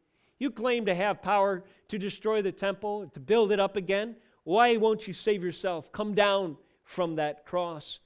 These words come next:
So it is John's account of that early testimony, or that early account of his destruction of the temple, and his prophecy afterward forms the basis of the passion narrative in Matthew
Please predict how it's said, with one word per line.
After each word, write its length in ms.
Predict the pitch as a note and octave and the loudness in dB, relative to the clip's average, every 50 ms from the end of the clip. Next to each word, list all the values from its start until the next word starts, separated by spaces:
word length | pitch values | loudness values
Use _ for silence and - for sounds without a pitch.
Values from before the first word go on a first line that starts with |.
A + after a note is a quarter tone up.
| _ _ _ _ _ _ _ _ _ - | _ _ _ _ _ _ _ _ _ -8
So 200 | - F#3 F3+ F3 | -2 0 2 4
it 60 | E3+ | 6
is 320 | G3 A#3 G#3 E3 C#3+ - | 6 6 4 2 0 -4
John's 320 | - F#3+ F#3 F#3 F#3 F3+ E3 | -2 0 0 0 0 -2 -4
account 480 | F3+ - - G#3+ A3+ G#3+ F#3+ D#3 - | -8 -8 -6 -8 -6 -6 -8 -10 -10
of 120 | D#3+ D#3+ C#3+ | -10 -4 0
that 240 | F3+ F3+ F3 F3 - | 0 0 0 0 0
early 580 | A3 A#3 C4 C4+ C4 B3 G#3+ F3 D#3 D#3+ D#3 - _ _ _ _ _ _ | 0 0 2 2 2 2 2 2 0 -2 -6 -14 _ _ _ _ _ _
testimony, 640 | - F#3 G3 - - - F3+ E3+ D#3+ D#3+ F3 F#3+ G3 | -4 -4 -4 -4 -4 -6 -4 -2 -2 -2 0 0 -2
or 100 | F3+ D#3 | -2 0
that 240 | E3 E3+ F3+ F3 - | 0 -2 -2 -2 0
early 560 | A3 A3+ B3 C4 B3+ G#3+ F#3+ E3+ E3+ F3+ F3 - _ _ _ _ - | 0 0 2 2 0 0 0 0 0 -2 -6 -14 _ _ _ _ -4
account 540 | E3+ E3 D#3 - F3+ G3+ G#3+ A3 A3+ - G3+ | -4 -4 -4 -4 -2 -2 0 0 -2 -2 -4
of 160 | F#3 D#3+ C3+ - _ _ _ | -6 -6 -6 -10 _ _ _
his 200 | - G#3+ A3 - | -2 -2 -2 -2
destruction 460 | - F#3+ - - G#3+ G3+ F#3+ - - F#3+ | -2 -10 -8 -4 -2 -2 -2 -4 -6 -8
of 80 | E3+ | -6
the 80 | D#3 D#3 | -6 -8
temple, 540 | D#3 - A3 A3 - - C#4 C#4 B3+ - _ _ _ _ - | -6 -4 -6 -6 -4 -4 -6 -6 -6 -8 _ _ _ _ -10
and 80 | D#3 F3 | -6 -6
his 100 | F3+ - | -6 -6
prophecy 540 | - - G#3+ A3+ G#3 G3 F#3+ - G3 G3+ G3 | -4 0 0 0 0 0 -4 -6 -4 -2 -2
afterward 480 | G#3 A3 G3+ - G#3+ G#3 A3 A#3 G3+ | -2 -2 -4 -4 0 2 2 0 0
forms 380 | - - A3 A3 A3 F3+ E3+ E3 | -2 0 0 0 0 -2 -4 -8
the 80 | F#3+ F#3 | -8 -4
basis 580 | D3+ G#3 A#3+ C#4+ C#4 - - E3+ - - - _ _ _ _ _ _ _ | 0 0 0 0 0 -6 -8 -14 -14 -16 -18 _ _ _ _ _ _ _
of 160 | - F#3 F#3 F3 | -2 -2 2 4
the 220 | A3 G#3+ F#3+ F3 - - _ - | 2 2 2 0 -8 -20 _ -2
passion 440 | - A3+ C4+ C#4 - - A3 F#3+ | 2 4 4 4 2 0 -2 -2
narrative 500 | E3+ D#3+ D#3 D#3+ E3+ - - A3+ A3 - - - _ _ | 0 0 0 0 -2 0 0 0 0 0 -4 -20 _ _
in 220 | F#3+ G3+ G3 F#3 F3 | -4 -2 -2 0 0
Matthew 540 | E3+ E3+ F3 F3 E3+ - F#3+ F#3 F#3 G3 | -2 0 -2 -2 -4 -6 -4 -4 -4 -4